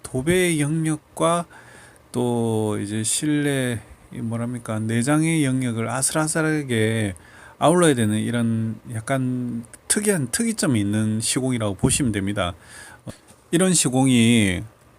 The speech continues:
어떤 사람에게는 뭐, 몇 년에 한 번 만날 시공이 될 수도 있고요. 어떤 사람에게는 부가가치로 올릴 수 있는, 어, 늘 있을 수 있는 작업일 수도 있습니다. 어, 충분히 고려해가지고, 어, 내용을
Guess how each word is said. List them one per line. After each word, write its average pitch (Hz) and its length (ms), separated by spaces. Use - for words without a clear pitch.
어떤 190 360
사람에게는 107 1300
뭐, 110 120
몇 147 200
년에 190 200
한 117 140
번 117 120
만날 127 380
시공이 120 400
될 131 140
수도 107 220
있고요. 110 400
어떤 147 260
사람에게는 107 1000
부가가치로 135 640
올릴 131 200
수 110 160
있는, 104 520
어, 98 200
늘 135 240
있을 131 260
수 123 140
있는 107 280
작업일 135 380
수도 104 240
있습니다. 107 560
어, 110 260
충분히 156 380
고려해가지고, 117 960
어, 104 340
내용을 117 540